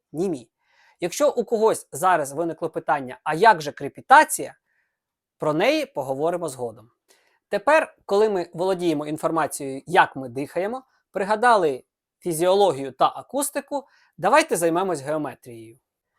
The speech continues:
Маємо отакий трикутник. Перша його сторона, позначена зеленим кольором, це наш вдих. Ми його чуємо повністю. Він займає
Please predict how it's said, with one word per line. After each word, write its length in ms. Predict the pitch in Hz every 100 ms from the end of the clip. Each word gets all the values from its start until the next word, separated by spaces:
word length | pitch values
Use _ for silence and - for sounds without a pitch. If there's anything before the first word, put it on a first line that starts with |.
| _ _ _ _
Маємо 500 | 175 262 320 294 - _
отакий 460 | 190 180 160 185 226
трикутник. 720 | - 170 - 139 - 101 _ _ _ _ _
Перша 360 | 226 226 - 180
його 140 | 165
сторона, 540 | - 165 180 254 339 - _ _
позначена 500 | 185 165 175 165 156
зеленим 400 | 139 165 156 143
кольором, 380 | 135 143 120 110 _ _ -
це 260 | 262 262 -
наш 400 | 175 214 - _
вдих. 520 | 139 135 165 165 _ _ _ _ _ _ _ _ _ -
Ми 180 | 226 330
його 220 | 294 302
чуємо 640 | - - 196 208 202 196 _ _ _ _ _
повністю. 580 | - 170 127 113 - _ _ _ _ _ _ _ _ 175
Він 180 | 233 269
займає 540 | 294 277 262 247 -